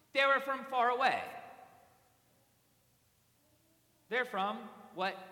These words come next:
the Bible used to call Babylon. They're from somewhere over there.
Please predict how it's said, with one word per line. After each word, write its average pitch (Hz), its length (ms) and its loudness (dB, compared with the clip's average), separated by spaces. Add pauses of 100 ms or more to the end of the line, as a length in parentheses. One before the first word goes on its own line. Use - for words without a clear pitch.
(120)
the 190 60 -10
Bible 202 360 2
used 185 120 -6
to 226 60 -12
call 202 220 -2
Babylon. 160 640 2 (1700)
They're 247 140 -6
from 202 120 -10
somewhere 202 400 -4
over 202 200 -4
there. 220 320 0